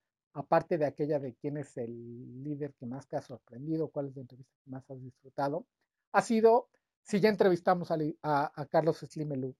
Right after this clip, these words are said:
Es una de las preguntas que más he escuchado en mi, en mi carrera de ya casi diecisiete años en Líderes Mexicanos, es, ¿ya entrevistaron a Carlos Slim? La respuesta es sí, desde el número dos, desde mil novecientos noventa y dos lo entrevistamos,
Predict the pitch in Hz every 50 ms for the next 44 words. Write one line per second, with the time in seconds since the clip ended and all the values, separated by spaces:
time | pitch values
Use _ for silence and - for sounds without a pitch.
0 | _ _ _ - 190 185 185 185 180 160 143 - - 156 151 156 151 180 - -
1 | 156 143 143 139 - _ _ _ - 143 - - 143 139 135 139 135 131 131 127
2 | 123 123 123 - _ _ _ _ _ _ _ _ - 175 160 160 156 151 - -
3 | 156 143 156 175 180 180 175 160 151 135 135 156 156 156 156 151 147 - - 143
4 | 143 - - 165 156 156 156 151 151 147 135 135 131 117 - - - - - 170
5 | 170 165 - 165 143 147 147 147 135 127 - 139 127 131 131 143 143 135 _ _
6 | - - _ _ - 131 131 139 143 180 208 - _ _ _ _ _ _ _ -
7 | 165 160 151 - _ _ _ _ _ _ _ _ - 196 226 226 233 220 196 -
8 | - - 165 156 156 156 151 131 - - 123 143 139 135 _ - 113 _ - -
9 | 156 202 - _ _ _ _ _ _ _ _ - 202 190 190 202 - - 254 233
10 | 226 - 233 220 - 247 240 247 - - 156 170 151 147 160 160 160 175 170 165
11 | 151 143 143 165 190 190 - _ _ _ - - 135 - 139 135 151 160 160 143
12 | 135 - 156 - - 143 120 127 - - 135 135 131 147 143 135 131 117 107 -
13 | 110 117 - - - 143 143 143 175 202